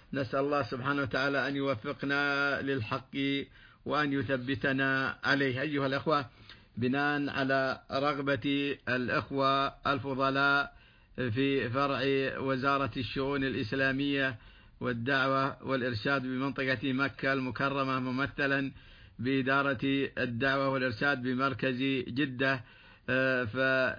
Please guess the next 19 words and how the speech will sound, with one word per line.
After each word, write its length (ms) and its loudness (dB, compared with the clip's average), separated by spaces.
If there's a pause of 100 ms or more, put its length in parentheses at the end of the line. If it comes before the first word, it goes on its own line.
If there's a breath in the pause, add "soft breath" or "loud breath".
آه، 520 2
فإنني، 720 0
فإنني 720 -2
أشارك 500 -2
في 420 -2
إقامة 720 0 (380 loud breath)
دورة 340 2
علمية 680 0
عن 240 0
بعد 280 0
في 200 0
شرح 580 -2 (440 loud breath)
منظومة 600 0
القواعد 600 0
الفقهية 800 -2
للشيخ 500 -2
العلامة 680 0 (480 loud breath)
عبد 180 -2
الرحمن 760 2